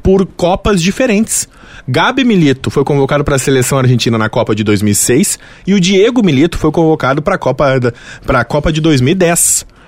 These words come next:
Gabi Milito foi campeão da Champions com o time do Barcelona. Ele era reserva. Diego Milito, por outro lado, faz gols importantes pro título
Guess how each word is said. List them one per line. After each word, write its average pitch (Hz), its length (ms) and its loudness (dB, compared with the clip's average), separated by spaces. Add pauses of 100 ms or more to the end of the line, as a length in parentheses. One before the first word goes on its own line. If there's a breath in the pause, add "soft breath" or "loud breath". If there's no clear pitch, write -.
(360 loud breath)
Gabi 233 360 0
Milito 165 420 2
foi 151 140 0
campeão 151 340 -2
da 226 120 0
Champions 185 580 0
com 143 180 -2
o 120 60 2
time 117 160 0
do 131 100 2
Barcelona. 165 680 2
Ele 98 180 0
era 101 120 2
reserva. 143 540 0 (340 loud breath)
Diego 147 380 2
Milito, 147 280 0
por 170 140 0
outro 151 160 0
lado, 175 300 0 (260 soft breath)
faz 156 640 -2
gols 131 460 2
importantes 143 580 0
pro 214 160 0
título 208 560 0